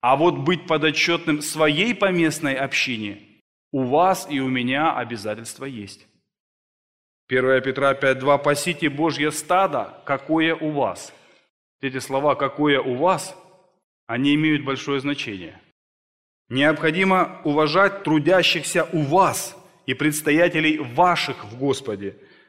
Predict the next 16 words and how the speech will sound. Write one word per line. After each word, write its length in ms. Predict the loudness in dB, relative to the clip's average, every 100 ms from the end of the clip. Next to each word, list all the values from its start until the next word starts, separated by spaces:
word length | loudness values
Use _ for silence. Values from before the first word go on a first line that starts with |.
| _ _
Первое 400 | 0 2 2 -2
Фессалоникийцам 840 | -4 -8 -4 -4 -4 -6 -6 -8
четыре 340 | -10 -6 -6 -4
двенадцать. 580 | -4 -4 -6 -10 -20 _ _ _ _ _ _ _ _ _ _ -10
Все 180 | -4 -2
эти 160 | -2
тексты 340 | -4 -4 -4 -8
Писания, 540 | -8 -4 -4 -2 -2
они 160 | -2 -2
подчеркивают, 920 | -2 -4 -2 -2 -2 -4 -4 -4 -8 _ _ _ _
что 260 | -12 -2 -2
подотчетность 1040 | 2 2 2 2 2 4 2 0 -6 -8 -18 -20 _
наша 520 | -2 -2 -2 -4 -8 -10 _ -6
должна 400 | -4 -2 -2 -4
быть 160 | -6
развита 680 | -2 0 2 -2 -6 -4